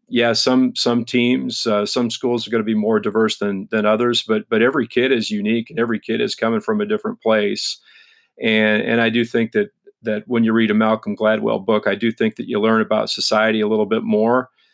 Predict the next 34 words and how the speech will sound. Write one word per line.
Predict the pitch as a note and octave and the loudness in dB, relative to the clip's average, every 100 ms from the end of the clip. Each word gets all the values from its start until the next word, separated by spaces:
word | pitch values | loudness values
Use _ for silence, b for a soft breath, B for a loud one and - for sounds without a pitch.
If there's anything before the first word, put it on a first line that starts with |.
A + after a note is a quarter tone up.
| _ _ | _ _
uh, | - G2+ | -6 0
which | G#2+ G#2+ | 0 0
I | G#2+ | 0
think | A#2 A2+ | 0 -2
makes | A#2 A2+ G#2+ - | 0 -2 -2 0
you | A2 | 2
a | |
little | A2+ A2+ | 2 0
bit | |
more | B2 A#2 | 0 2
of | G#2+ | 2
a | G2+ | -2
complete | - G2 - B2 B2+ _ _ | -4 -8 -2 0 -2 _ _
and | A#2 G#2 G2+ | -6 -4 -2
empathetic | A#2+ A#2 A2+ B2 A#2+ | -4 -4 0 0 0
human | - A#2 G#2 | 0 0 0
being. | A#2+ B2+ D3 D3+ A2 | 2 2 2 -2 -2
And | G#2 G2+ G#2 | -2 0 0
I | G#2 | -2
think | - A2 G#2 | 0 -2 0
that | A2+ G#2+ | -2 -2
if | A2+ | -2
you're | A#2 | 0
a | A2 | 2
little | A2+ | 2
bit | A2+ | 0
more | A2+ A2 | 2 2
of | G#2 | 2
a | |
complete | G2+ G#2 - A#2+ A2+ - | -2 -4 -2 0 0 -2
empathetic | A#2 A2 G#2+ A2 A2 | -8 -6 -2 0 0
human | - A2 G2+ | 0 -2 0
being, | A2+ A2+ A2 | 2 2 4
then | G#2 | 2